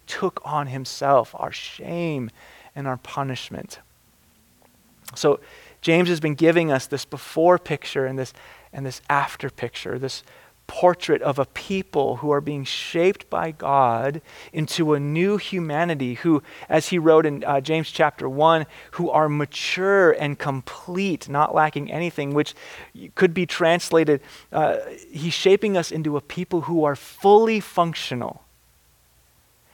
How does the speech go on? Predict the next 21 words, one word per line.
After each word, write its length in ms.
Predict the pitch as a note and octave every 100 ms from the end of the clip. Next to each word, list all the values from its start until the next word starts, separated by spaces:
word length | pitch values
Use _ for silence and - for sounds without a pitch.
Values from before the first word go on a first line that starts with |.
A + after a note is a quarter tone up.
| -
We've 140 | F3
maximized 1160 | E3 E3+ F3+ G3 G3 - G3 E3 D#3 D3+ D3 -
our 180 | C#3+ D3
God-given 800 | D3 D#3+ D#3+ D#3+ D3+ D#3+ D#3 C#3+
potential. 680 | - C#3+ - D3 - - C#3
We're 100 | C3+
no 180 | C#3 D3+
longer 440 | D3+ D3 C#3 C3 - - - _ _ _
hindered 640 | - E3 G3+ F#3+ F#3 E3
or 140 | C#3+ B2
harmed 800 | - - - D#3+ F3 E3+ D3
by 220 | C3+ C3 B2
fatigue 760 | - - - - G3 F#3+ F3
and 120 | C#3
disease 720 | C3+ B2 C#3 D#3 F#3 F3+ C#3+ C3+
and, 160 | B2+ - - - -
and 220 | - C3+ B2
sin 840 | - - - F3 F3 D3+ A2+ A2 - _
and 140 | C3+ A2+
habits 720 | - - - E3 E3 C3+ -
that 120 | -